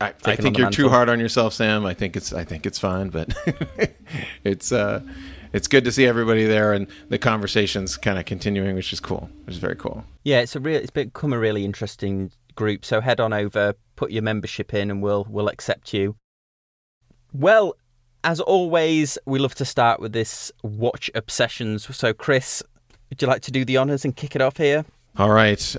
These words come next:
Speaker 1: Uh, let's see. Watch obsession. So, kind of a mismatch of stuff this week.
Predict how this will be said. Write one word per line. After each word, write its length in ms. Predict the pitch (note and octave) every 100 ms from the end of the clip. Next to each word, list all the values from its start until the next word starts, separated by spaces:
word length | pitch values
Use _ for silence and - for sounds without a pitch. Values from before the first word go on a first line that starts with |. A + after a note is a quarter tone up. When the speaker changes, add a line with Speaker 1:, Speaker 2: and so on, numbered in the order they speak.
| -
Speaker 1:
Uh, 500 | A2 G#2+ G#2+ G#2+ G#2+
let's 220 | G#2+ -
see. 200 | - G#2+
Watch 320 | G#2 G#2+ -
obsession. 720 | G#2+ - G2 - F#2+ E2+ D#2+
So, 800 | - - A2 G#2+ G#2 G#2 G2+ F#2+ - - - -
kind 180 | F#3+ B3+
of 80 |
a 60 | C3+
mismatch 600 | A#2 D#3+ - G2+ F#2+ -
of 80 | F2+
stuff 400 | - G2+ F2+ -
this 240 | G2+ F#2
week. 480 | G#2 G2+ F#2+ - -